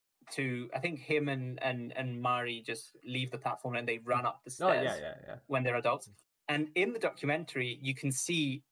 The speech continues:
Speaker 1: a, a shot of Anno in, like, two thousand and fourteen,
Speaker 2: Hmm.
Speaker 1: where with his phone, with somebody with his, filming him on a phone where he's running up the stairs 'cause he had
Speaker 2: <laughs>
Speaker 1: already planned that shot.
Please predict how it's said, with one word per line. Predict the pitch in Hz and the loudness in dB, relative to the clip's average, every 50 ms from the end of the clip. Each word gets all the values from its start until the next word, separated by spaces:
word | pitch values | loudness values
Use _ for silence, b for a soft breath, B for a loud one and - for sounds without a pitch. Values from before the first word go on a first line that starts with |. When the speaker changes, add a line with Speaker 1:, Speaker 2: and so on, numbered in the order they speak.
| - - | -6 -4
Speaker 1:
a, | 101 - - | -4 -4 -4
a | 131 135 | -6 -6
shot | 127 - - - 165 156 151 - - - | -6 -4 2 4 4 4 4 2 0 -2
of | 135 131 139 | 0 4 4
Anno | 143 143 147 143 139 131 127 123 123 117 - _ - | 4 4 4 4 2 2 2 2 0 -2 -6 _ -6
in, | - 131 131 123 120 | -2 -2 -2 -2 -2
like, | 117 123 123 117 - - | -2 0 -2 -2 -4 -6
two | - 139 127 | -10 -8 -2
thousand | - 143 147 143 143 131 | 0 0 0 0 0 -4
and | 131 123 127 | -4 -6 -8
fourteen, | - - 147 135 131 - - 160 165 151 120 107 - 135 - - _ - | -2 0 0 0 0 -2 -2 -2 0 0 -2 -2 -4 -6 -8 -8 _ -8
Speaker 2:
Hmm. | 117 135 156 - _ - | -6 -6 -6 -8 _ 0
Speaker 1:
where | 143 135 139 | 0 0 0
with | - 151 147 143 | 2 0 0 0
his | 147 131 127 - - _ _ - | 0 -4 -4 -8 -8 _ _ 2
phone, | 196 202 180 135 123 123 123 131 143 - _ _ - | 4 4 4 4 0 -4 -6 -8 -8 -10 _ _ -10
with | - 135 131 | -10 -8 -6
somebody | - - 170 175 165 151 139 | -2 -2 0 0 0 0 0
with | 131 135 131 | -2 -4 -4
his, | 131 131 - _ _ _ | -4 -10 -10 _ _ _
filming | - - 151 147 147 143 139 135 | -2 0 0 0 2 0 -2 -2
him | 131 127 123 123 | -2 -2 0 0
on | 123 123 | 0 0
a | 127 | -2
phone | - - - 156 151 131 127 123 127 123 | -8 -2 2 2 2 2 0 -6 -8 -2
where | 127 127 123 123 123 | 0 2 2 2 0
he's | - - 135 123 127 | -2 -4 -4 -4 -2
running | 131 135 139 135 135 131 131 | 0 2 2 2 2 0 -2
up | 131 127 - - | -2 -2 -4 -8
the | 135 | -10
stairs | 127 - - - 127 131 147 185 170 | -8 -6 -4 -2 0 0 2 0 0
'cause | - 131 | -2 -2
he | 127 131 | -2 0
had | 135 135 135 | 0 0 0
Speaker 2:
<laughs> | 131 | 0
Speaker 1:
already | 127 131 139 139 131 | -4 -4 -2 -4 -4
planned | - - - 139 131 127 135 151 170 180 - _ _ - | -8 -8 -4 -2 -2 -2 -2 -4 -6 -10 -14 _ _ -2
that | 185 185 185 - | -2 -2 -2 -2
shot. | - - 208 208 226 - | -4 -2 0 0 0 0